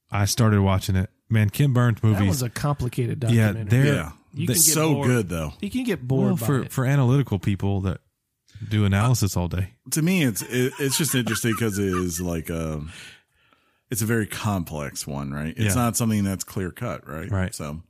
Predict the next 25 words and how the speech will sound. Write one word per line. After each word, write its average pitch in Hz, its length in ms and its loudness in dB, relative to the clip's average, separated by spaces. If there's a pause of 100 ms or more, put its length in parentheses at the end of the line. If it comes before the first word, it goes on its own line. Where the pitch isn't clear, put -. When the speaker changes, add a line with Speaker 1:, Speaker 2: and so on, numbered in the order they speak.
(300)
Speaker 1:
You're 107 120 -2
Speaker 3:
but 135 80 -2
Speaker 1:
right. 135 100 0
Speaker 3:
still, 139 380 0
like, 85 220 -6
when 95 100 0
you 123 80 2
get 156 140 -4
to 92 80 -4
the 78 120 -4
later 87 360 -6
parts 143 280 -6
of 151 60 -6
that 151 220 -8
thing 156 340 -8
and 92 140 -4
you 98 100 -2
just 90 200 -4
see 95 440 -2 (960)
how 104 480 -6 (200)
bad 87 300 -6
it 107 100 -4
got 131 300 -6
over 143 180 -6
there. 143 180 -6